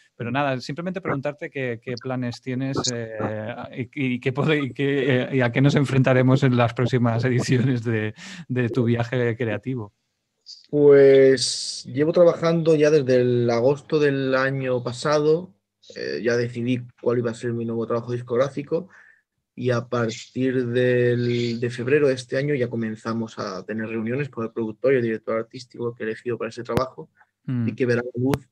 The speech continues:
Speaker 2: en el octubre de dos mil veintiuno. O sea que
Speaker 1: Ujú.
Speaker 2: serán, han sido como dos años y pico de trabajo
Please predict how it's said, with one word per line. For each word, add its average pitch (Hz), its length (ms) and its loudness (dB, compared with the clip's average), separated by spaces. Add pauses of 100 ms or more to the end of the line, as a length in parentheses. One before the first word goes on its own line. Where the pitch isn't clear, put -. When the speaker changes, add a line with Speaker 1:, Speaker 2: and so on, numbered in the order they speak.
(340)
Speaker 2:
en 120 100 -8
el 120 120 -2
octubre 143 440 -2
de 135 140 0
dos 110 100 -2
mil 107 300 -4
veintiuno. 104 840 -8 (240)
O 139 80 -4
sea 117 80 -4
que 117 80 -4
Speaker 1:
Ujú. 120 80 -8
Speaker 2:
serán, 98 200 -10 (280)
han 120 140 -4
sido 123 180 -4
como 117 220 2
dos 113 140 -8
años 120 260 0
y 117 80 -6
pico 120 240 -6
de 110 80 -4
trabajo 110 560 -6